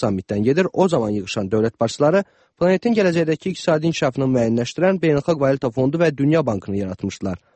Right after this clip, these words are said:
Qərb mediası sabah Vaşinqtonda keçiriləcək dünyanın iyirmi lider dövlətinin qatıldığı sammitdən də belə qərarlar gözləyir.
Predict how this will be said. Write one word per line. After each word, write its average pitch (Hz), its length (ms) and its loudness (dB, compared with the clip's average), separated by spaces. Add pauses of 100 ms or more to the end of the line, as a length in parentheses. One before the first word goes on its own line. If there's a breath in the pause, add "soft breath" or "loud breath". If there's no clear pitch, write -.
(400)
Qərb 214 240 2
mediası 180 380 2
sabah 185 300 0
Vaşinqtonda 139 480 0
keçiriləcək 127 540 0
dünyanın 147 380 2 (360 soft breath)
iyirmi 170 400 2
lider 139 280 0
dövlətinin 120 540 0 (280 soft breath)
qatıldığı 135 460 0
sammitdən 131 640 0
də 95 80 -6
belə 101 240 -4
qərarlar 101 400 -4
gözləyir. 92 480 -4